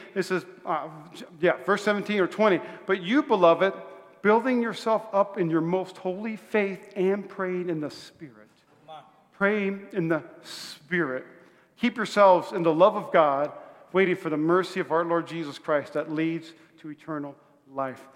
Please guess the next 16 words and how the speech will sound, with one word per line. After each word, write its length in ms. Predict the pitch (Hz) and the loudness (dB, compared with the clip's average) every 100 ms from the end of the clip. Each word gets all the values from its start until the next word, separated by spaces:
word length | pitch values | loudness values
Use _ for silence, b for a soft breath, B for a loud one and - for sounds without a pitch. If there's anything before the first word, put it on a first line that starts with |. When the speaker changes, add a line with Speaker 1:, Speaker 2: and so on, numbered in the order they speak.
| b b | b b
Speaker 1:
But 100 | 151 | 2
I 40 | |
want 260 | 151 175 175 | 4 4 2
to 0 | |
take 140 | 180 | 0
it 60 | 165 | -2
a 20 | |
step 200 | 156 170 | -2 -4
further. 280 | - 151 127 | -4 -10 -8
This 160 | 127 - | -10 -10
is 80 | |
what 100 | 170 | -10
Paul 160 | - 139 | -4 -4
says. 300 | - 131 - - | -4 -12 -14 -4
Paul 220 | 170 208 | 0 0
says, 280 | - 151 | 0 -4